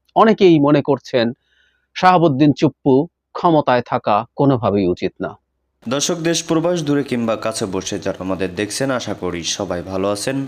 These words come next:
Speaker 2: এইমাত্র পাওয়া খুবই গুরুত্বপূর্ণ একটা সংবাদ আপনারা দেখতে চলেছেন। আশা করি সম্পূর্ণ সংবাদের সাথেই থাকবেন।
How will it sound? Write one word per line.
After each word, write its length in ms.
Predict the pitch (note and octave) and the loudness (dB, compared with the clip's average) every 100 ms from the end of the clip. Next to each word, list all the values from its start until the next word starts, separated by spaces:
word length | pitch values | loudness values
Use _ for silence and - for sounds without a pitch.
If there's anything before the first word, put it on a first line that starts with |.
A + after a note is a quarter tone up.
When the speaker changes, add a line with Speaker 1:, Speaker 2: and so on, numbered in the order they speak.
| - | -6
Speaker 2:
এইমাত্র 400 | - G2+ G2 - | -6 -4 -6 -8
পাওয়া 320 | F2 F2+ F#2+ | -6 -2 -2
খুবই 440 | G#2 - B2 C3+ C#3+ | -6 -6 -2 0 0
গুরুত্বপূর্ণ 600 | A#2 A2 A2 F#2+ F#2+ F2 | -2 -6 -6 -8 -6 -6
একটা 220 | E2 F2+ | -8 -8
সংবাদ 420 | E2 F#2 F#2+ E2+ | -6 -6 -4 -6
আপনারা 300 | E2 F2 E2 | -8 -10 -10
দেখতে 300 | E2 E2+ - | -10 -12 -12
চলেছেন। 420 | F2+ - E2 - - - _ - - | -12 -12 -12 -12 -16 -18 _ -18 -10
আশা 220 | F#2+ G2 | -6 -6
করি 260 | F#2+ A2+ C#3 | -6 -6 -6
সম্পূর্ণ 500 | - G2 - E2+ E2 | -8 -8 -8 -10 -10
সংবাদের 460 | - E2+ E2 E2 | -10 -10 -10 -10
সাথেই 360 | E2 G2 - E2+ | -8 -8 -8 -10
থাকবেন। 400 | E2+ D#2+ E2+ | -10 -10 -10